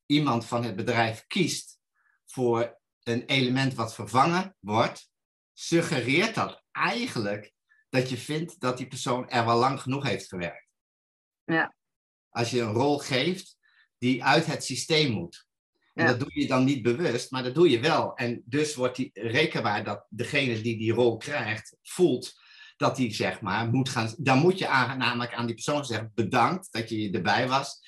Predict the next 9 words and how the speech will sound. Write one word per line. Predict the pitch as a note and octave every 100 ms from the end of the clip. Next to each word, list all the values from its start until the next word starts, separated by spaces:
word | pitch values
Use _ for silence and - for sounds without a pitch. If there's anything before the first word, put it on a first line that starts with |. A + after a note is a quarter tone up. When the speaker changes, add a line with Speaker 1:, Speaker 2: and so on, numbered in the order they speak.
| - - _
Speaker 1:
maar, | B2 A#2+ A#2 - _ _ -
eh, | A#2 A2+
zou | A#2 C3 C3
je |
nu | A#2
Speaker 2:
Ja. | A#2
Speaker 1:
willen | A#2 A#2+
gaan | C#3+ C3+
zitten?" | F#3+ F#3+ -